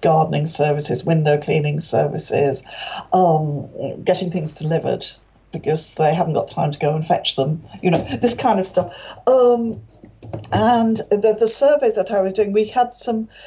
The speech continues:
statistics on this that were quite interesting because, um, if you'd, if I'd been having this conversation with you fifteen years ago,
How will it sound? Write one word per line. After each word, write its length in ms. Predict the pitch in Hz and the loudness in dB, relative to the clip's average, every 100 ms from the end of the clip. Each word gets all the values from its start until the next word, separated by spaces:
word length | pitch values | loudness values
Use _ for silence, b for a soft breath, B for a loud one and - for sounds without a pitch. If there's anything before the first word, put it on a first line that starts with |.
| B B | B B
statistics 840 | - - 220 370 381 - - - | -8 -6 0 0 0 -4 -6 -2
on 180 | 220 185 | -2 0
this 240 | 165 160 | -2 -2
that 180 | 165 - | -8 -4
were 80 | 247 | -4
quite 400 | - 294 392 - | -2 0 2 2
interesting 840 | 262 330 - 262 - 190 151 151 147 | 0 0 -2 -4 0 0 0 -2 -2
because, 540 | - - 277 262 - 220 | -2 2 0 0 -2 2
um, 440 | 240 233 226 233 B B B B B B B 269 | 4 4 0 -2 B B B B B B B -2
if 200 | 359 381 | 2 2
you'd, 280 | 349 - - _ _ _ _ - | 2 0 -12 _ _ _ _ -2
if 180 | 254 - | 0 2
I'd 300 | 349 349 - - - _ _ _ _ | 4 2 0 -20 -20 _ _ _ _
been 160 | 233 240 | 0 0
having 220 | 254 254 | 2 -2
this 120 | 233 | -4
conversation 640 | - 226 214 - 208 - 185 | -4 -4 -2 0 0 0 -6
with 160 | 170 | -4
you 80 | 190 | -6
fifteen 420 | - 214 - 185 | 0 -2 0 -2
years 260 | 180 160 156 | 2 0 -2
ago, 560 | - 147 - 67 - | -4 -4 -2 -4 -6